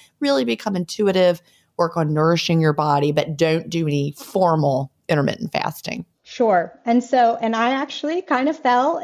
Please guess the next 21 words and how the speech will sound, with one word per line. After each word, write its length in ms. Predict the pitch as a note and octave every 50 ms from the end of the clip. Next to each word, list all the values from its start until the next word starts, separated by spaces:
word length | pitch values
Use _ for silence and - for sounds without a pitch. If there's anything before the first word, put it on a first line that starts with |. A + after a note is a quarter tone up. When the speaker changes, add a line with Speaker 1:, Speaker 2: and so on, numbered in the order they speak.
| C#4+ C4 -
Speaker 2:
<laughs> 180 | - - - -
into, 680 | F4 D4+ C#4+ D#4+ - - D4 B3+ B3+ B3 A#3+ C4+ C4+ - - - - - - -
I 140 | A#3 B3 B3+
always 200 | C4 D4 C#4 -
compare 400 | - E4+ C4+ C4+ D#4+ C4+ B3 B3+
it 120 | B3+ -
to 100 | - C4
when 160 | A#3+ A#3 A3+
you 80 | A3 A3
first 320 | A3 - A3+ B3 B3+ -
start, 320 | - - - A#3 A3+ - -
you 140 | - A#3 A3+
first 240 | A3+ - A3 A#3+ A#3
start 280 | - A#3+ A#3 B3 A3+ -
dating 400 | A3+ G#3+ A3 G3+ A3 A#3 B3 A#3+
somebody 580 | - B3+ B3+ B3+ A#3+ B3+ B3 C4 C4 C4+ C4+
and 120 | - - G3+
Speaker 1:
Yeah. 160 | G#3 G#3 -
Speaker 2:
you 60 | A3+
have, 160 | G3+ F#3+ -
like, 160 | G#3 G#3+ G3